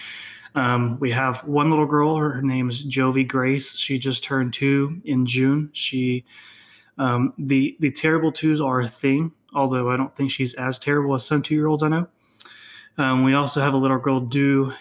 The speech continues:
on September second. So, and she's also going to, or yeah, she's also going to be a girl. So the, the Long household is gonna get even more crazy here in a couple of months.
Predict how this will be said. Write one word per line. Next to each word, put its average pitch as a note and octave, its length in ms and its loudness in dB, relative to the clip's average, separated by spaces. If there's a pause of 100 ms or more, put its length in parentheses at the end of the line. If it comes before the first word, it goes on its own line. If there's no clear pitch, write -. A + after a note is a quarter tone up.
(380)
on B2+ 280 -2
September E3 480 -2
second. - 540 -4 (500)
So, B2+ 580 2
and D3 100 -2
she's D3 220 0
also F3 380 0
going C3 180 2
to, B2+ 160 0
or C#3 260 -2
yeah, D3 200 -2
she's D3+ 180 -2
also F3 260 0
going C#3 180 2
to B2+ 40 2
be B2+ 120 2
a - 20 2
girl. B2 240 -2
So C3 340 -4
the, C#3+ 160 -6
the D3 220 -4
Long D3+ 320 0
household C#3 480 -4
is B2 80 -6
gonna C3+ 160 2
get C#3 180 0
even C#3 200 2
more C3 180 0
crazy C3+ 440 0
here B2 200 -2
in A#2+ 80 -4
a A#2+ 40 -6
couple B2+ 280 -4
of B2+ 40 0
months. C3+ 480 0